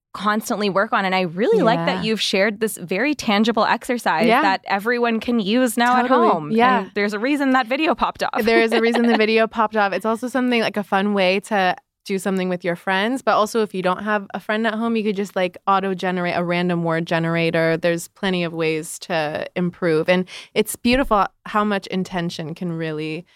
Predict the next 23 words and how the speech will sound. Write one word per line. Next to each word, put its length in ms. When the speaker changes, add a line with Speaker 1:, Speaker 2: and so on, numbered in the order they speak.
Speaker 2:
make 380
you 100
level 300
up 260
in 140
any 240
way 180
you 140
want. 280
Like, 140
the 80
second 300
you 100
just 240
make 220
a 40
commitment 640
to, 160
"Okay, 160
I'm 180
gonna 180
do 260
this," 460